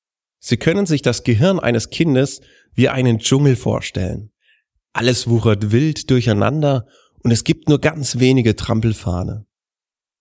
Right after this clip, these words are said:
Wie gehen Sie durch einen Dschungel? Stellen Sie sich einmal vor,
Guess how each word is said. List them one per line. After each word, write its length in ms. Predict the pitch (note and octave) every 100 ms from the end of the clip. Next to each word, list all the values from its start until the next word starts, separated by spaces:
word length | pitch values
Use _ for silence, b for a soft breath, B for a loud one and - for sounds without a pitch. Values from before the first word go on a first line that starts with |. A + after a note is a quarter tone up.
| _ _ -
Wie 120 | C3
gehen 220 | E3 E3+
Sie 220 | D3+ F#3
durch 240 | A2+ G2+ -
einen 200 | - -
Dschungel? 380 | A2+ G2 - - _ _ _ _ _ _ _
Stellen 400 | - C#3+ F#3+ G3
Sie 140 | D3
sich 200 | B2+ A#2+
einmal 220 | B2 G2
vor, 520 | F#2+ - C3 G3+ -